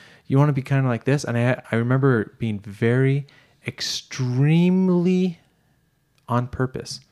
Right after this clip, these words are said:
right after my mom died, because I didn't want something to go down in my foundation that was gonna be shit. Well, so stock responses was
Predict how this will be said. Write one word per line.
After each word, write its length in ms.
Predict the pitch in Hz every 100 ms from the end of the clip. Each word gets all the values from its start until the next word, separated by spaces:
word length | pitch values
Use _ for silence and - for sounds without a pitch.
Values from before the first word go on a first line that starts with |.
| _ _ _ _ _ _ -
right 160 | 110 104
after 220 | 98 -
my 140 | 101 95
mom 300 | 98 98 95
died, 300 | 95 98 - _ _
because 300 | - - 104 -
I 80 | 117
didn't 400 | - 139 143 -
want 380 | 117 120 - -
something 360 | - 110 107 107
to 60 | 104
go 160 | 104
down 240 | 104 101 110
in 100 | 104
my 120 | 98
foundation 680 | - 101 101 104 107 147 143 - - - - - - _
that 80 | -
was 220 | 110 104
gonna 200 | 107 107
be 120 | 104 98
shit. 360 | - 135 - _ _ _ _ _ _ _ _ _ -
Well, 260 | 143 135
so 160 | 127 135
stock 360 | - 143 151
responses 760 | 135 - 135 135 135 95 101 -
was 300 | 101 101 -